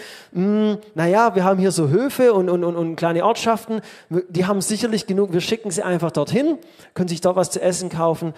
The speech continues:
wir haben das Problem gelöst." Und sie gehen mit dieser Lösung irgendwie auch zu Jesus und sagen, "Lieber Jesus, ich weiß nicht, ob du es gemerkt hast, du warst da relativ voll im Groove von deiner Predigt so, aber die Leute haben Hunger.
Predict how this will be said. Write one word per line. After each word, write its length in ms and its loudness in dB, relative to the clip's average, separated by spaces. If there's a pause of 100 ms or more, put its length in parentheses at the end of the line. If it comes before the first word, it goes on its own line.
(160)
wir 140 -2
haben 120 -2
das 140 -4
Problem 540 -4 (180)
gelöst." 480 -2
Und 140 0
sie 100 -4
gehen 320 0 (280)
mit 140 0
dieser 200 2
Lösung 500 2 (240)
irgendwie 380 2
auch 160 0
zu 120 -6
Jesus 320 0
und 60 -4
sagen, 240 2
"Lieber 220 2
Jesus, 500 2 (380)
ich 140 -14
weiß 260 -4
nicht, 100 -4
ob 80 -2
du 60 -6
es 100 -6
gemerkt 440 0
hast, 200 0
du 60 -2
warst 260 0
da 40 0
relativ 520 0
voll 240 2
im 120 0
Groove 300 2
von 140 -6
deiner 220 2
Predigt 440 0
so, 220 4 (220)
aber 340 6
die 100 0
Leute 320 4
haben 180 4
Hunger. 440 2